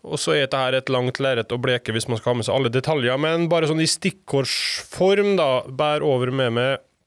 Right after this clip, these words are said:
fordi det startet vel, eh, mellom Kjetil Rekdal og Ståle Solbakken da han,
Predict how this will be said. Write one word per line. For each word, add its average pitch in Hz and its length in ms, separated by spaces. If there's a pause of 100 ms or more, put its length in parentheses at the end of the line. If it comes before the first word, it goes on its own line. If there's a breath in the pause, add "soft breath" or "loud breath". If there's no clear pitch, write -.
(640)
fordi 143 180
det 127 80
startet 139 400
vel, 135 240 (680 soft breath)
eh, 123 260
mellom 151 340
Kjetil 143 300
Rekdal 131 220
og 113 60
Ståle 123 200
Solbakken 113 600
da 120 260
han, 117 540